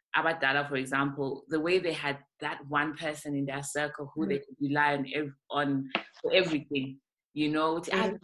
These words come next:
Speaker 1: Dlamini, no, these are ubani bani," because
Speaker 2: Mm.
Speaker 1: Uzabuya, oh, they'll come and sort this out. So I think it's important to kind of, um, strengthen the connections and strengthen the friendships that we have, because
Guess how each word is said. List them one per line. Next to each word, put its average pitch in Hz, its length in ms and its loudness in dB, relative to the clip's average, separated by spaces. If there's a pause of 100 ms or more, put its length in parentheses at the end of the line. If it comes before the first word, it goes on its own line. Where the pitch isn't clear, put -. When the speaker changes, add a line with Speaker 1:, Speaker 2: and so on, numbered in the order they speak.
(120)
Speaker 1:
Dlamini, 139 420 -4
no, 139 160 -2
these 190 220 -6
are - 80 -6
ubani 170 400 -4
bani," - 340 -8 (640)
because 160 360 0
Speaker 2:
Mm. 170 80 0
Speaker 1:
Uzabuya, 156 580 -2 (160)
oh, 147 160 2
they'll 139 160 0
come 156 220 -2
and 143 120 2
sort 143 200 -2
this - 200 -8
out. - 180 -6 (340)
So 202 100 2
I 196 60 6
think 220 160 4
it's 254 140 0
important 185 580 0
to - 140 -8
kind 175 260 -4
of, 143 200 -2 (360)
um, 147 240 2
strengthen 190 460 0
the 143 80 0
connections 151 640 0
and 135 180 -4
strengthen 160 380 -2
the 135 80 -4
friendships 165 720 -4
that - 160 0
we 139 100 -4 (160)
have, 139 340 0
because 143 460 -4